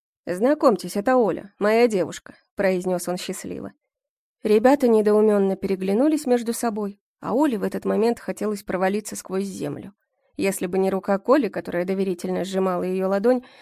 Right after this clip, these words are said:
то убежала бы или притворилась, что ошиблась парнем. Или же подколола самого Даркера, чтобы уж наверняка сработало. Но ничего из этого не произошло. «Очень приятно», — напряженную тишину разрушил Феликс,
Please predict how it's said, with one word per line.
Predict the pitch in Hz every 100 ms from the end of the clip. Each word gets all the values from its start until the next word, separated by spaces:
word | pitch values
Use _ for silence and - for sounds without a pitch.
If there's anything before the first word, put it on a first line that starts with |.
| -
то | - 240
убежала | 220 220 233 -
бы | 196
или | 190 196
притворилась, | 202 196 208 240 208
что | - 190
ошиблась | 185 202 190 190
парнем. | - 147 - - - _ _ _
Или | 254 254
же | 233
подколола | 233 - 202 196 233
самого | - 185 185 214
Даркера, | 196 185 196 190
чтобы | - 185 185
уж | -
наверняка | 190 196 196 175 170
сработало. | - 190 185 175 202 - _ _ _ _ _
Но | 262
ничего | 302 233 196 208
из | 185
этого | 190 190
не | 180 175
произошло. | 180 175 175 - - 208 _ _ _ _ _ _ _ _ _
«Очень | - 208 202 202
приятно», — | 226 226 160 - 156 196
напряженную | 185 175 - 170 190 190
тишину | 190 - 214
разрушил | 208 185 190 - 196
Феликс, | 220 247 208